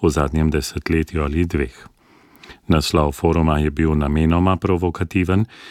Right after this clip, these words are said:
saj številni akademiki in drugi komentatorji trdijo,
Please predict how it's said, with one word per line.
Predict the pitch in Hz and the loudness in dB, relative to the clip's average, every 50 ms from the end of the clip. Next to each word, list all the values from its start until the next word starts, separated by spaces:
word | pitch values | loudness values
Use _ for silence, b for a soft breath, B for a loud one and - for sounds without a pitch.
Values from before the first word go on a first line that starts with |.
| B B | B B
saj | B - - - 78 76 76 73 | B -4 0 0 2 2 2 0
številni | - - - 87 80 90 95 92 90 78 | -2 -2 -2 0 2 2 2 2 2 0
akademiki | 73 - - 80 76 87 90 95 95 87 - 92 | 0 -2 -2 0 2 2 2 2 0 0 0 0
in | 82 76 | 0 0
drugi | - - 82 78 73 82 78 - | 0 -2 -4 -2 0 0 -2 0
komentatorji | - 80 78 76 73 73 76 73 73 - 82 78 78 78 | 0 0 0 0 0 0 0 -2 -2 -2 -2 -2 0 -2
trdijo, | 76 - 76 76 - 71 78 78 82 92 113 | -2 -2 -2 -4 -2 -2 0 2 2 2 2